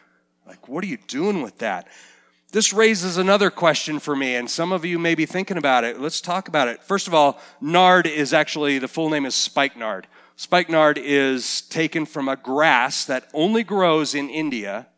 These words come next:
and they take that grass and they squeeze it, and basically they squeeze an extract out of it. That extract comes out, um, really thick and kinda like paste, and then they process it to make, like, an oil, a perfume out of it.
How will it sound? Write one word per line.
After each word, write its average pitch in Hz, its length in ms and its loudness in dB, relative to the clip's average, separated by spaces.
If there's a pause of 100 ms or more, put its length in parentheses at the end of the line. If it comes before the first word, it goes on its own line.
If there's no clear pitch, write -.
(1200)
and 143 160 0
they 151 100 0
take 196 420 -4
that 175 260 0
grass 160 480 2
and 147 160 -4
they 139 100 -2
squeeze 185 640 -2
it, 160 100 -2
and 143 80 -10
basically 156 420 -4
they 135 180 -4
squeeze 160 760 -4
an 139 80 -6
extract 131 500 -6
out 107 220 -6
of 92 80 -16
it. - 100 -20 (460)
That 135 120 2
extract 139 480 0
comes 143 300 -2
out, 131 340 2 (300)
um, 120 580 -2
really 170 280 4
thick - 560 -6
and 135 160 -6
kinda 143 200 -6
like 117 300 -8
paste, 165 460 -4
and 131 100 -10
then 127 100 -10
they 113 120 -10
process 135 580 -8
it 117 120 -16
to 123 100 -14
make, 120 300 -10
like, 117 180 -10
an 117 100 -12
oil, 117 360 -6
a 101 40 -10
perfume 113 560 -14
out 95 200 -10
of 92 80 -20
it. 92 120 -20